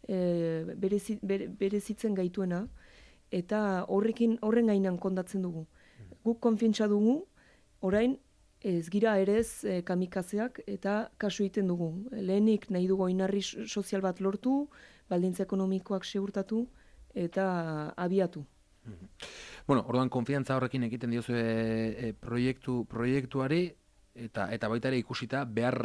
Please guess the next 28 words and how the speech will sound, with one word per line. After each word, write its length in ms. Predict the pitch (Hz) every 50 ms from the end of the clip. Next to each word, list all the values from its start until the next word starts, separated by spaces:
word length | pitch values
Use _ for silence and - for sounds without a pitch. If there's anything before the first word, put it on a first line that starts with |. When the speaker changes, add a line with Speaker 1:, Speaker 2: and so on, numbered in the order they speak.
| 113 107
Speaker 2:
e, 340 | 110 104 104 101 98 98
behar 260 | 95 107 - 147 156 143
bat 140 | 147 135
dagoela 480 | 123 127 127 123 127 123 120 143 175 - - _ -
Ipar 300 | - 113 - 120 110 107
Euskal 260 | 110 - - 113 113
Herrian 220 | 107 110 127 139 123
komunikatiboki. 680 | - 113 117 123 113 - 113 - 117 110 110 - 151 147
Horren, 240 | 139 147 175 180 160 - - 180
horren 240 | 135 143 160 196 208
inguruan 240 | 202 202 202 202 202
ere, 220 | 202 202 208 196 - - - - - - - - - - _ _
bueno, 240 | - 135 131 120 110 -
e, 80 | 117 104
aprobetxatu 540 | - 123 131 - 156 165 - 160 151 160 131
zen 60 | 147 147
hemen, 160 | 156 156 151
e, 140 | 143 143 143
Info 160 | 131 143 147
zazpiko 320 | 143 139 - 143 131 139
estudioetan, 420 | 131 - 143 135 139 143 127 110 101
ba, 300 | 101 95 98 98 87 -
Ipar 220 | - 120 - 135 139
Euskal 160 | - - 139
Herriko 180 | 135 127 - 120
bi, 160 | 127 135 127
bi 140 | 120 143 143
kazetari 720 | - 143 127 - 127 139 135 135 135 135 131 131 127 123